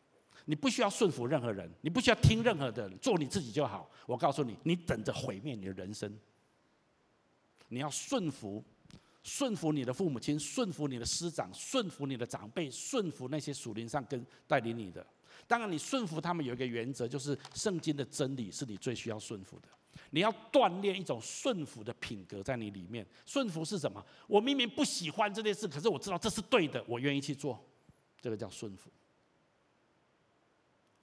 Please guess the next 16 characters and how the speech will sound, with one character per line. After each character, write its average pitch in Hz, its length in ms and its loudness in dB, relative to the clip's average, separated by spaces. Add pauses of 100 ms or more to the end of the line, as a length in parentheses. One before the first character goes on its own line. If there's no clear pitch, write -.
(480)
但 113 160 -8
是 110 80 -8
我 104 80 -6
今 107 160 -6
天， 110 260 -6
我 101 120 -6
今 131 120 -8
天 117 100 -8
鼓 104 140 -10
励 117 60 -6
所 147 240 -6
有 135 60 -2
的 110 100 -4
年 110 220 -6
轻 110 240 -8
人， 87 120 -14